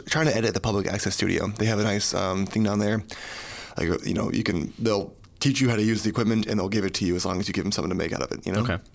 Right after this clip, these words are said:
Speaker 1: Um, so I was down there trying to edit and it was never gonna happen 'cause it was just, uh, such a slow process and, like, they were only open for, like, six hours a night on, like, four nights a week. It was
Speaker 2: Mm-hmm.
Speaker 1: never gonna get finished.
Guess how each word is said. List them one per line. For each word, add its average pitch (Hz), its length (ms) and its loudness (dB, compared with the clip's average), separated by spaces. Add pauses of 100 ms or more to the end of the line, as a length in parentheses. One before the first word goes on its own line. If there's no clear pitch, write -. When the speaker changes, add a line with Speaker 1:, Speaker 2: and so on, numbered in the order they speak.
(100)
Speaker 1:
Um, 95 320 -6 (920)
so - 120 -2
I 123 40 4
was 120 100 4
down 123 140 4
there 117 100 4
trying 117 160 2
to 110 100 0
edit 107 160 4
and 92 80 4
it 101 40 4
was 95 120 2
never 104 220 4
gonna 92 160 2
happen 95 300 0
'cause 87 120 -2
it 95 40 4
was 90 120 4
just, 92 280 0
uh, 85 240 0
such - 180 -4
a 92 40 -4
slow 95 160 0
process 92 500 -2
and, 95 140 0
like, 87 140 -2
they 92 80 2
were 92 80 2
only 95 160 0
open 92 240 -2
for, - 100 -6
like, 85 140 -2
six - 220 -4
hours 98 300 0
a 104 60 2
night 98 280 0 (240)
on, 95 120 -2
like, 92 180 -2
four - 260 -4
nights 104 160 0
a 98 60 0
week. 104 180 0
It - 500 -18
was 107 100 4
Speaker 2:
Mm-hmm. 117 100 4
Speaker 1:
never 110 160 2
gonna 101 180 0
get 95 180 0
finished. 101 360 0